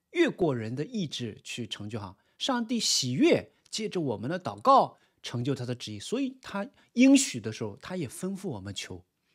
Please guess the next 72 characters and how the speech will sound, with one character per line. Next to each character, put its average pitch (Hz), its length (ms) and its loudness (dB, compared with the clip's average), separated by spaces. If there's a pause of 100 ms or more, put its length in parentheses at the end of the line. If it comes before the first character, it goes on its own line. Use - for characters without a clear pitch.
他 202 120 -2
应 311 220 4
许 - 140 0
了， 123 100 0
他 165 80 -8
不 165 140 -10
是 208 160 -4
直 208 160 -8
接 226 220 -4 (260)
从 185 200 -2
天 214 220 -2
上 196 180 -2
空 214 220 -4
投 151 160 -2
给 175 120 0
我 165 80 2
们 120 160 0
完 104 160 -2
事 - 100 -2
儿 165 100 2
了， 95 140 -6 (300)
他 226 160 -2
应 285 220 6
许 - 180 0
的 110 120 0
时 113 140 -6
候 104 200 -8
吸 - 280 0
引 208 120 2
我 127 160 2
们， 95 180 -12 (200)
还 165 140 -4
吩 269 220 2
咐 285 140 -2
我 160 60 2
们 110 120 -2
去 131 100 -6
祷 101 160 -6
告， 98 220 -14
让 156 140 -6
我 135 40 -4
们 120 240 -4 (220)
透 370 320 8
过 190 280 2
祷 - 240 -4
告 262 280 2
获 120 280 -4
得 98 180 -8
哈。 101 240 -10 (420)
这 143 100 -4
是 139 60 -2
最 170 160 0
近 170 180 -2
我 131 140 0
讲 110 180 -6
基 139 140 -6
督 131 80 -4
教 139 180 0
要 156 100 -2
义 170 140 -2
的 127 100 -4
时 - 80 -10
候， 117 60 -6
其 - 220 -8
实 113 160 -8
也 123 120 -8
谈 110 240 -8
到 160 140 -2
了 104 180 -6 (400)
第 160 180 0
一 156 40 -4
讲 123 320 -6